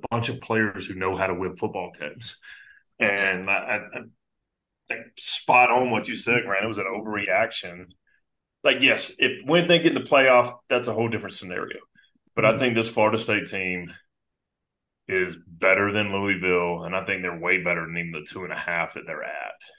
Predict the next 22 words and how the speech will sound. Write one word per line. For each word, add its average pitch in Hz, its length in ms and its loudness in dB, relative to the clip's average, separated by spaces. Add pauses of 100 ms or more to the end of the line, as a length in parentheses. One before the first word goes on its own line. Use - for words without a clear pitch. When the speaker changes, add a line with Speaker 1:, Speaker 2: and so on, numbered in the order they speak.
(160)
Speaker 2:
Yeah. 95 200 -12 (440)
I, 196 220 6 (380)
I 165 80 6
do 170 180 6
love 147 220 6
too 147 140 -2
in 127 100 2
these 107 160 -6
conference 117 300 -2
championships. 117 800 0
Usually, 135 520 6
like, 107 240 6 (420)
when 160 160 8
there's 175 380 6 (720)
a 151 80 4
game 151 260 6
where 139 80 8
it's 135 120 4
like 131 120 2
they're 139 140 4
completely 151 800 0
dismissed, 175 640 0